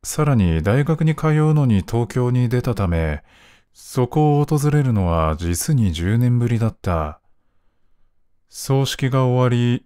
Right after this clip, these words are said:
一人で子供の頃と少し様子の変わっ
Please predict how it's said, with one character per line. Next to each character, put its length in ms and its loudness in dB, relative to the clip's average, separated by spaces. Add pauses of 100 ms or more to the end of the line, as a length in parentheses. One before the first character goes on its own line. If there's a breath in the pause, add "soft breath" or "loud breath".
一 280 -4
人 100 2
で 260 2
子 220 -6
供 220 0
の 100 2
頃 260 -2
と 300 -2
少 300 -4
し 280 0
様 240 0
子 160 -2
の 140 0
変 140 -2
わ 100 0
っ 40 -4